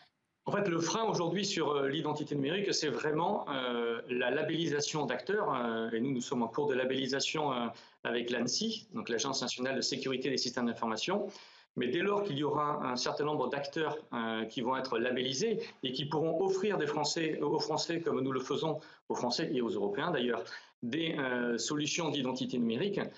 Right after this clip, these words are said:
il sera assez facile ensuite de rajouter ces, euh, les attributs dont on parle. Je vais réagir sur ce que disait, euh, sur ce que disait Maxime, et il a complètement raison.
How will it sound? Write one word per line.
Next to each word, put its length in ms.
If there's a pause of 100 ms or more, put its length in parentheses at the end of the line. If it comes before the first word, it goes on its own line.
(280)
il 140
sera 320
assez 200
facile 380
ensuite 360
de 120
rajouter 640
ces, 300
euh, 220
les 180
attributs 300
dont 160
on 80
parle. 280 (360)
Je 100
vais 60
réagir 340
sur 140
ce 60
que 80
disait, 360
euh, 120
sur 200
ce 60
que 40
disait 220
Maxime, 540
et 80
il 100
a 60
complètement 460
raison. 360